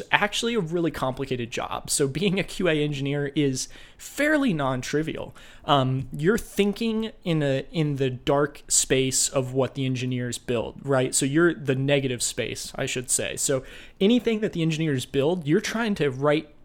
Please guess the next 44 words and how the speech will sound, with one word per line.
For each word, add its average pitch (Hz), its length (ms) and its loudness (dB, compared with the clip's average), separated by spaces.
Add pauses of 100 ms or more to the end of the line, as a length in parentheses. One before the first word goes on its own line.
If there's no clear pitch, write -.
(160)
test - 440 0
code 254 300 2
that 147 180 2
will 135 160 2
break 139 440 -2
it 180 220 -2
or 135 220 2
test - 420 -2
something 151 460 -2
that 127 180 -4
they 131 120 -2
haven't 123 380 -4
thought 113 240 0
of. 104 240 -8 (440)
And 147 120 0
this 202 160 6
is 185 140 -2
a 160 40 2
very, 151 600 0
very 139 440 0
difficult 117 460 -6
job. - 300 -6
Like, 127 220 -6 (760)
a 160 60 4
lot 170 240 8
of 185 80 4
people 151 220 -2
struggle 175 460 2
with 120 160 -4
testing 135 420 0
their 117 200 -4
own 135 220 0
code. 311 260 0 (180)
So 151 200 6
in 143 300 0
Rails, 147 400 2
for 131 120 -6
instance, 127 440 -4
in 131 160 -2
the 131 100 -2
Ruby 151 340 0
and 127 140 -2
Rails 160 300 0
world, 127 340 -2